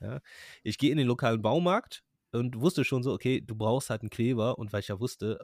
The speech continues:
okay, fängst bei Henkel in der Klebstoffabteilung an, kaufst du dir auch einen, einen Klebstoff von Henkel, so.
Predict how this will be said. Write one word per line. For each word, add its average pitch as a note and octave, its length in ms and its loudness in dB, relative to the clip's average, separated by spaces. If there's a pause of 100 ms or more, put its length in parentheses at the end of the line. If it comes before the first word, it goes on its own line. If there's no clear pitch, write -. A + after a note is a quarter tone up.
okay, G2+ 200 -8
fängst - 240 -10
bei G2+ 80 -4
Henkel G#2 360 -6
in A2 100 -10
der G2 80 -6
Klebstoffabteilung F#2+ 800 -6
an, A2 160 -4 (680)
kaufst B2 280 -2
du B2 60 0
dir A2 140 2
auch A2 100 -2
einen, G#2+ 340 -4
einen G#2+ 140 -4
Klebstoff - 340 -6
von G2+ 140 -8
Henkel, G#2 400 -8 (140)
so. - 200 -14